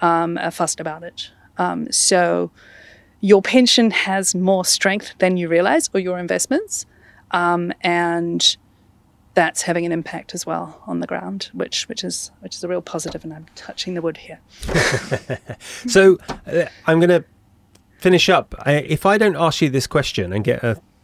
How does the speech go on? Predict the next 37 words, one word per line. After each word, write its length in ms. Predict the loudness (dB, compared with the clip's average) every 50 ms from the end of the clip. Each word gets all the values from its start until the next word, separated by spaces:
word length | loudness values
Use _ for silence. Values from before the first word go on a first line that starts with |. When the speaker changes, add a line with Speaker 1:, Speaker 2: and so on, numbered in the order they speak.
| _
Speaker 2:
couple 260 | -4 -2 -2 0 0 -2
of 60 | -2
straight 240 | 2 2 4 4 4
answers 360 | 4 2 2 0 0 -4 -2
from 220 | -2 -4 -4 -4 -4
you, 180 | -6 -8 -8 -6 -2
I'm 160 | 0 2 4
gonna 180 | 4 6 6 6
get, 260 | 6 4 2 0 -2 -6 -10 _ -20 -20
Speaker 1:
<laughs> 200 | -20 -14 -6 0
Speaker 2:
I 60 | 2
know 140 | 4 4 4
at 80 | 4 4
least 300 | 4 4 2 0 -4 -4
half 260 | -2 2 2 2 2
a 40 | 2
dozen 280 | 2 0 2 2 2 2
people 260 | 0 0 0 0 0
who 80 | -2
are 40 | -2 -2
gonna 240 | -2 -4 -4 -4 -6 -10 _ _ _
give 140 | -8 -6 -4
me 120 | -2 -2 -2
a 180 | -2 -2 -4 -6 _ _ _ 0
poke 260 | 2 2 2 0 -2
in 80 | -4 -4
the, 100 | -4 -2
in 120 | 0 4
Speaker 1:
Oh, 260 | 4 6 6 6 6
Speaker 2:
the 60 | 4
eye 140 | 4 2 2
Speaker 1:
dear. 120 | 2 2 0
Speaker 2:
for 140 | -2 -4
it. 60 | -4 -6
Speaker 1:
What's 180 | -8 -8 -6 -6
this 180 | -6 -4 -4
one? 260 | -4 -4 -4 -6 -6